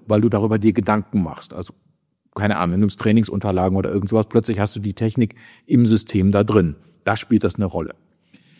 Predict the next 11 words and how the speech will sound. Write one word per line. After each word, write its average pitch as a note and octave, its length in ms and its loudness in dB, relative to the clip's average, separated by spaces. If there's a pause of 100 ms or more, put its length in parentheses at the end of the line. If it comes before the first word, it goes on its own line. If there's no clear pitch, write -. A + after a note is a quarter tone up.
(540)
Wo A#2+ 220 6
wir G3 360 4
tatsächlich C3+ 520 0
aber G#2+ 160 2
K G#2+ 180 -4
I B2+ 240 -2
auch G2 180 -4
nutzen, D3+ 420 2
ist A#2+ 360 0
in, A2+ 640 0
äh, A#2+ 360 -4